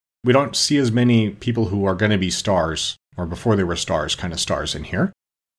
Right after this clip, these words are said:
We're getting a lot more steadily working actors. There's not much to say about the science of this aside from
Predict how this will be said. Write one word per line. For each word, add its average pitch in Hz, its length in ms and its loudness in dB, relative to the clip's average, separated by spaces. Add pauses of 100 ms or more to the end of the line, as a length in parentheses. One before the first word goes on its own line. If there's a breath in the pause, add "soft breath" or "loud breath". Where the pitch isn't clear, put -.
(280)
We're 98 160 -2
getting 92 300 0
a 95 100 -4
lot 95 220 2
more 92 240 0
steadily 90 380 0
working 87 400 -4
actors. - 500 -2 (800)
There's 107 440 0
not 113 240 4
much 131 180 0
to 113 80 -2
say 123 140 2
about 104 160 0
the 98 60 -2
science 107 420 0
of 95 60 -2
this 92 240 -2
aside 92 420 -2
from 82 500 -4